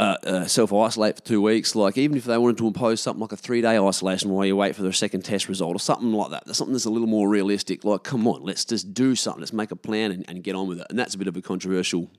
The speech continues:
point of view sometimes. So we were, had some heated discussions around that. Um, but the point of that whole little spiel was that ten thirty came around and my brother said, "That's it, I'm wrapping up." He called stumps and, and hopped up and started cruising on, stumbling on home.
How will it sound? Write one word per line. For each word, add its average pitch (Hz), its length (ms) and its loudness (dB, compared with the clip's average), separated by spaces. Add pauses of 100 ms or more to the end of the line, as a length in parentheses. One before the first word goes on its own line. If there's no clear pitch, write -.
(440)
point 107 200 2
of 85 80 -4
view 120 240 0 (140)
sometimes. 120 600 -2 (400)
So 95 220 -2
we 107 160 2
were, 92 220 -4
had 110 220 -6
some 98 120 -6
heated 104 260 -6
discussions 92 520 -4
around 85 300 -2
that. 107 240 2 (800)
Um, 123 320 8
but - 140 2
the - 80 0
point 180 260 4
of 151 60 2
that 165 200 6
whole 101 280 -4
little 87 180 -4
spiel 104 500 2
was 104 260 2
that - 360 -2
ten 160 320 2
thirty 139 320 4
came 117 220 2
around 110 240 4
and 127 100 4
my 110 60 4
brother 113 320 2
said, 107 180 2
"That's 107 260 0
it, 123 220 2 (160)
I'm 120 200 2
wrapping 120 280 2
up." 120 320 -2
He 120 140 0
called 110 260 0
stumps - 380 -2
and, 98 200 0
and 92 120 -4
hopped 113 200 0
up 113 140 2
and 92 100 -6
started 98 520 -2
cruising 107 340 2
on, 92 320 0
stumbling 110 400 0
on 95 140 2
home. 101 400 2